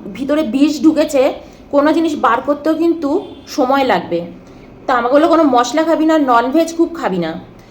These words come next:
যেমন ধর মাংস কষানো, মাংস কষানো হচ্ছে, খাবি না, ডিম তোর বডিটাকে ভিতর থেকে হিট করে দেবে, যখন পিম্পল এটা হচ্ছে না, তোমার বডির ভিতরে ভীষণ ইনফ্ল্যামেশন, তো তার জন্য তোমার শরীরে তোমার এগুলো,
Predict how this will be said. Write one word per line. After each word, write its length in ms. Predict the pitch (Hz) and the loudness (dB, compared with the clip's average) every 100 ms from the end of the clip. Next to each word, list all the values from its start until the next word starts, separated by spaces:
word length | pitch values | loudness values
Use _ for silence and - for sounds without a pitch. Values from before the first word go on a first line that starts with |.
| - - | -20 0
যেমন 280 | 302 294 | 2 4
ধর 140 | 330 330 | 4 4
মাংস 400 | 277 254 277 285 262 | 4 4 2 0 2
কষানো, 360 | 262 254 269 262 | 2 0 0 0
মাংস 320 | 262 226 247 277 | 0 0 -2 -2
কষানো 300 | 262 269 247 | -2 -2 -4
হচ্ছে, 420 | 247 - 233 269 - 294 | -4 -4 -6 -6 -8 -6
খাবি 200 | 226 202 | -4 -2
না, 200 | 165 170 - - - - | -4 -6 -12 -20 -20 -12
ডিম 540 | 190 226 302 285 262 262 - - | 2 4 6 4 0 -4 -10 -2
তোর 140 | 277 302 | 2 4
বডিটাকে 480 | 233 226 285 294 | 4 2 0 -2
ভিতর 300 | 294 254 262 | -4 -2 -2
থেকে 260 | - 285 294 262 | -2 -2 -4 -4
হিট 200 | 269 - | -4 0
করে 140 | 240 | 0
দেবে, 120 | 196 | 0
যখন 160 | 233 277 | -2 -2
পিম্পল 440 | 285 285 285 302 | 2 2 2 -2
এটা 220 | 302 254 | 0 0
হচ্ছে 260 | 294 269 302 | 2 0 0
না, 120 | 311 | 0
তোমার 220 | 262 262 | 0 -2
বডির 300 | 226 220 220 | 2 2 2
ভিতরে 260 | 269 285 277 | 0 0 0
ভীষণ 220 | 277 294 | -2 -4
ইনফ্ল্যামেশন, 600 | 254 262 269 240 190 - 165 175 - - - - - | -4 -4 -2 -4 -4 -8 -10 -12 -20 -20 -20 -20 -10
তো 80 | - | -6
তার 260 | 277 233 220 | 0 0 0
জন্য 160 | 269 | -2
তোমার 280 | 294 262 277 | 0 0 0
শরীরে 560 | 269 262 269 277 294 294 - - - | 0 -2 0 2 2 0 -4 -14 -8
তোমার 220 | 247 262 262 | -4 -2 0
এগুলো, 380 | 226 247 262 | -2 2 2